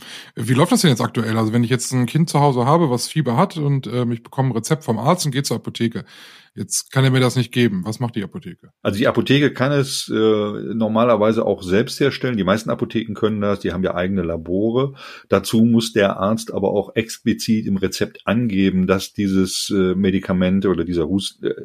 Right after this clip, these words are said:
Speaker 2: dieser Fiebersaft hergestellt werden muss. Ähm, und dann, ähm, k-, können die das im Einzelfall machen.
Speaker 1: Okay, das heißt, sie gehen ins Labor und mischen das selber an.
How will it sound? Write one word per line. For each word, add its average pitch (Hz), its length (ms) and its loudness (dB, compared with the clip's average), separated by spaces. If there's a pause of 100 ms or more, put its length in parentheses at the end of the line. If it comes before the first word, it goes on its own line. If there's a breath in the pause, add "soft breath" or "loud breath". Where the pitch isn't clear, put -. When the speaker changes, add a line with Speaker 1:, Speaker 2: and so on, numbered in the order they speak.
(120)
Speaker 2:
dieser 82 240 -6
Fiebersaft 92 580 -2
hergestellt 104 540 2
werden 110 260 2
muss. 127 300 -2 (800 loud breath)
Ähm, 101 560 2 (100)
und 107 220 2
dann, 101 440 2
ähm, 98 840 -4
k-, 113 140 -4 (100)
können 110 240 2
die 104 80 0
das 95 200 0
im 95 120 -2
Einzelfall 95 480 -2
machen. 85 300 -4 (540 soft breath)
Speaker 1:
Okay, - 260 -2
das 101 120 -6
heißt, 123 140 2
sie 123 60 -4
gehen 135 160 4
ins 131 120 -2
Labor 131 420 4
und 127 120 -2
mischen 139 220 0
das 117 140 -2
selber 117 240 -2
an. 147 140 0